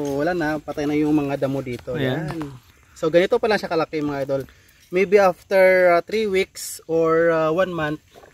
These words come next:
Speaker 1: magdagdagdag ulit tayo dito hanggang
Speaker 2: Oo.
Speaker 1: lumaki po siya.
Speaker 2: Ayan.
Speaker 1: Ayan.
Speaker 2: So, maganda. Dandahan lang, no?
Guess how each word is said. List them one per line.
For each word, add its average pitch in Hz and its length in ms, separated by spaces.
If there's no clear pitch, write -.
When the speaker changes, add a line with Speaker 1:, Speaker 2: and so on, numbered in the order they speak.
Speaker 1:
magdagdagdag 156 800
ulit 151 180
tayo 147 220
dito 139 240
hanggang 143 240
Speaker 2:
Oo. 127 240
Speaker 1:
lumaki 120 180
po - 140
siya. - 160
Speaker 2:
Ayan. 123 320
Speaker 1:
Ayan. 123 220
Speaker 2:
So, 131 120
maganda. 127 480
Dandahan 135 500
lang, 147 160
no? 135 140